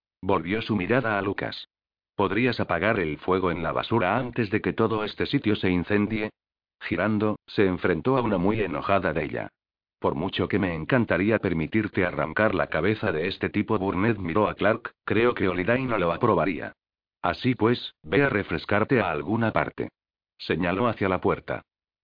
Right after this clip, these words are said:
Antes de que hubiese bajado la mano, Della se había ido, dejando solo una enfadada mancha en el aire. Tomando una respiración profunda, Burnett dirigió su mirada enfadada hacia el dragón.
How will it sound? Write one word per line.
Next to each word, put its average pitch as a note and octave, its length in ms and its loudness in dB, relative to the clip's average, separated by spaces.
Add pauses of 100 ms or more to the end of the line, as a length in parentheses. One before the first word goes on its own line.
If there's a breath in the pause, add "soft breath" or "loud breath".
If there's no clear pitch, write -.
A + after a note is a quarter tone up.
(400)
Antes A#2 380 0
de F#2 100 2
que - 140 -2
hubiese F2+ 340 -2
bajado G#2+ 420 0
la F2+ 100 -2
mano, A#2+ 360 -2 (100)
Della A#2 280 0
se G#2 160 -2
había G#2+ 260 2
ido, A2+ 380 -2
dejando A2 500 2
solo A2+ 280 0
una G2 200 -2
enfadada G2 500 -2
mancha G#2 440 0
en C#2+ 80 -2
el G2 100 -2
aire. D2+ 300 -2 (840)
Tomando F#2+ 460 2
una G#2+ 240 0
respiración F#2 680 -2
profunda, A#2+ 680 -2
Burnett G#2 420 2
dirigió F#2+ 400 0
su A2 140 -2
mirada G#2 420 0
enfadada F#2+ 540 -2
hacia F#2+ 220 -2
el F2 80 -4
dragón. D#2+ 420 -2